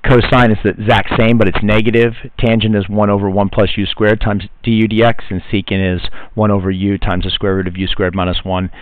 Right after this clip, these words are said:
times du dx. And again, you just have to memorize these patterns. There's not really anything else you can do there with it, uh, deriving it. Um, so in our first one, we have the inverse sine of one third x, so y prime,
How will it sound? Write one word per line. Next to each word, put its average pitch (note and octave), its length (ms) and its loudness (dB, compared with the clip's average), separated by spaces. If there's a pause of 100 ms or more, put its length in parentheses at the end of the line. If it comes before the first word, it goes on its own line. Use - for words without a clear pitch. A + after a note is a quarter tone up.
(220)
times F#2+ 300 0
du F#2 240 -4
dx. F2+ 380 -4
And A#2 80 2
again, A#2 260 4
you A2 80 4
just A#2 200 0
have B2+ 160 4
to A2+ 60 2
memorize G#2 520 4
these F#2 200 -8
patterns. E2 380 -2
There's F#2 160 -4
not F#2+ 180 0
really F#2 220 -2
anything F#2 340 -4
else F2+ 220 -4
you F2+ 100 -6
can E2 160 -6
do F2 200 -4
there F2+ 200 0
with F2+ 220 -4
it, F2+ 140 -2 (440)
uh, F#2 260 -2 (120)
deriving F2+ 440 -2
it. E2+ 140 -4 (540)
Um, G#2+ 260 2 (140)
so B2 280 6
in C#3 100 4
our C3 180 4
first F3+ 240 2
one, D#3+ 160 4
we C3 120 4
have G#2+ 120 4
the A#2+ 120 4
inverse A2+ 320 4
sine A#2 200 4
of G2 80 2
one G2 300 0
third B2 220 6
x, A#2+ 280 2
so G#2 80 -2
y G2+ 260 2
prime, A2+ 460 0